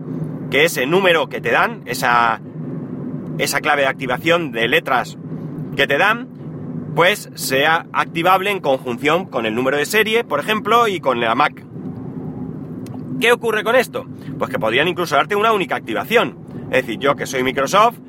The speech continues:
que no quiero que, que yo quiero que pagues por todos y cada uno de mis productos, solo te voy a permitir instalar el Office en un único, un único equipo.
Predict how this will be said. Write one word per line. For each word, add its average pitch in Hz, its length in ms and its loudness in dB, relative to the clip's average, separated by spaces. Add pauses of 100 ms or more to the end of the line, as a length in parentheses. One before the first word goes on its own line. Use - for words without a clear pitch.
(400)
que 104 400 0
no 127 180 0
quiero 139 300 2
que, 107 400 0
que 123 100 -4
yo 143 140 0
quiero 156 180 0
que 143 120 -2
pagues 156 260 0
por 127 220 -4 (160)
todos 151 300 2
y 127 40 -12
cada 127 180 2
uno 143 100 0
de 156 40 0
mis 160 100 -2
productos, 190 540 -2 (320)
solo 185 280 4
te 151 80 -4
voy 143 60 2
a 147 60 2
permitir 170 380 -2
instalar 135 460 2 (220)
el 147 140 2
Office 185 360 -2
en 135 140 0
un 185 140 2
único, 117 520 -4 (160)
un 180 340 0
único 170 340 0
equipo. 76 360 -12